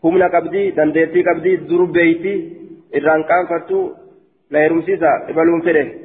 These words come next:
jechuu dandeessi jechuudha. Aya, walal bikiru. Dubri illee ni heerumsiifamtu illaa bi-, illaa bi'izni yaa hayyama isiitiin maletti hayyama gaafatan isii. Callisaniituma kenne humna itti qaban je'ani. Eh, heeruma ni feetaa je'anii hayyama gaafatan.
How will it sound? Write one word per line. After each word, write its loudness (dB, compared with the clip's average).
jechuu -2
dandeessi -2
jechuudha. -4
Aya, 2
walal 2
bikiru. 0
Dubri 0
illee 0
ni 0
heerumsiifamtu 0
illaa 2
bi-, -6
illaa 0
bi'izni -2
yaa 4
hayyama 2
isiitiin 0
maletti 2
hayyama 2
gaafatan 0
isii. -8
Callisaniituma 0
kenne 2
humna 0
itti -4
qaban 0
je'ani. 2
Eh, 4
heeruma 2
ni 0
feetaa 0
je'anii 0
hayyama 2
gaafatan. -2